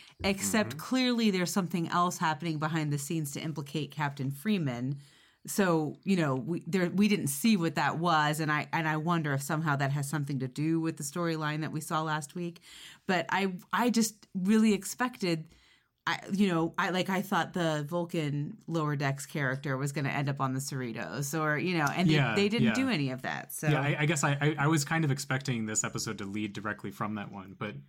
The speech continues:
Speaker 3: maybe she'll be a season three character, or maybe she's just gonna get dumped and it was just, like, a fun storyline, which I, maybe that would be also okay. But I, I feel like this show has been,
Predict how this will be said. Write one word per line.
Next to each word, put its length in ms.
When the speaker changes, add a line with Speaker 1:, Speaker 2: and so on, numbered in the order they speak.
Speaker 3:
maybe 220
she'll 180
be 140
a 80
season 340
three 220
character, 460
or 120
maybe 240
she's 220
just 160
gonna 120
get 160
dumped 240
and 120
it 20
was 120
just, 180
like, 200
a 40
fun 200
storyline, 580
which 300
I, 60
maybe 160
that 60
would 100
be 100
also 300
okay. 280
But 160
I, 120
I 60
feel 180
like 140
this 140
show 340
has 220
been, 520